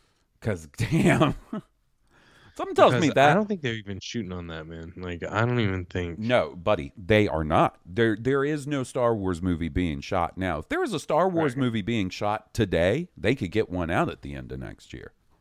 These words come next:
Speaker 1: That's way doable, right? But, nah. Nah, they, no, there hasn't been one, one, one single cell of film, one frame of film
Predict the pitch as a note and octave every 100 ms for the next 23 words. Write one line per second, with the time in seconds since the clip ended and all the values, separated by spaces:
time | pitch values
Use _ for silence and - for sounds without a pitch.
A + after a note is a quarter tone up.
0 | _ _ _ A2 C#3+ - D2+ F2 A2+ A2
1 | D#2 C2 - - - _ _ _ - E2
2 | E2+ C3 _ _ - - _ _ _ _
3 | F2+ D#2+ F2+ - _ _ _ _ _ D#2+
4 | F2+ - - _ _ _ _ _ _ _
5 | _ _ _ - _ _ _ C#2 C#2+ G1+
6 | - D#2+ F2+ G2 F2 E2+ G#2 F2 C2+ E2
7 | G#2 G2+ G2 E2 G2 F2+ E2+ E2 D2 D2
8 | - _ - E2+ G#2 A2+ G2 F2+ - _
9 | _ _ - G2 D3 D#3 B2 A#2 - -
10 | - E3 D3+ B2 - - D3+ B2+ A#2 -
11 | B2 A2+ G2+ G#2 C#3+ - - C#3 D3 D#3
12 | C3+ A2 - A#2 G2+ C#2